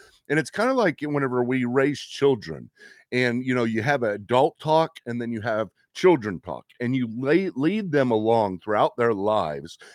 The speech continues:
in understanding certain things, you know, about how babies are born and where they come from, and little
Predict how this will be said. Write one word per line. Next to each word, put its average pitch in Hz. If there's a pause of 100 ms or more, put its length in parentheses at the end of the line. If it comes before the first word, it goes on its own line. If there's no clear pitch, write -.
(140)
in 120
understanding 131
certain 87
things, 73 (220)
you 90
know, 85
about 101
how 117
babies 139
are 101
born 76 (300)
and 101
where 120
they 117
come 175
from, 98
and 82
little 175